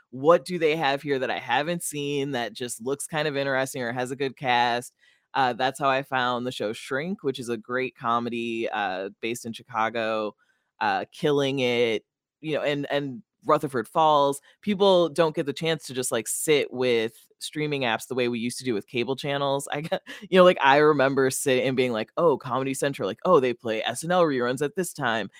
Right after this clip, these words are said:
And then at this point, like, it's, you know, stand up." And so I just try to do that to really find hidden gems,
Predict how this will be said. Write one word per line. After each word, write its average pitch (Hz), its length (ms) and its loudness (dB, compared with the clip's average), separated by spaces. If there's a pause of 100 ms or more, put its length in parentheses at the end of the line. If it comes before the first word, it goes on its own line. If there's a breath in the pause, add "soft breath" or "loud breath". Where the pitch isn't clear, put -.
(140)
And 127 120 -4
then 127 120 0
at 123 100 -4
this 160 140 -4
point, 123 200 -2
like, 143 140 -2
it's, 160 180 -6
you 160 120 -2
know, 123 160 0
stand 180 360 -2
up." 120 220 0 (540)
And 131 560 0 (240)
so - 140 -2
I 143 80 4
just 143 160 -4
try 175 160 0
to 165 100 2
do 139 180 -2
that 117 300 2
to 127 120 -4
really 110 260 0
find 107 580 -2
hidden 113 360 -6
gems, 104 640 -4